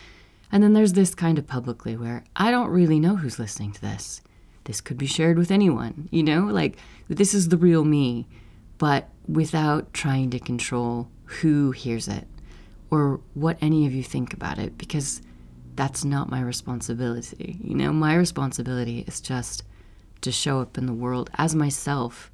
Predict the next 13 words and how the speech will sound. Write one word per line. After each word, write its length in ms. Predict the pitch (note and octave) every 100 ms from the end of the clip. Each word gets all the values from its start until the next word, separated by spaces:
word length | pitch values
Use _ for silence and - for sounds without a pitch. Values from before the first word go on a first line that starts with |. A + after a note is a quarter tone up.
| - - - _ _ _ - - -
authentically, 720 | D#3+ - D#3+ D3+ C#3+ C#3 C3
vulnerably, 920 | B2+ C3+ C#3+ C#3+ C3+ A#2+ A#2+ A#2 A#2 A2+ _ - _ _ - - D#3+
and, 640 | D3+ D3 C#3+ C#3+ C3+ - - _ _ - - - _ - -
and 160 | E3 F3
that's 200 | F3 F3
what 80 |
this 140 | D#3 C#3+
podcast 500 | D3+ C#3 B2 A2+ -
is 80 | B2
about 280 | G#2+ -
for 100 | -
me. 240 | A#2+ A#2 - - - -
So 460 | - F3+ F3 E3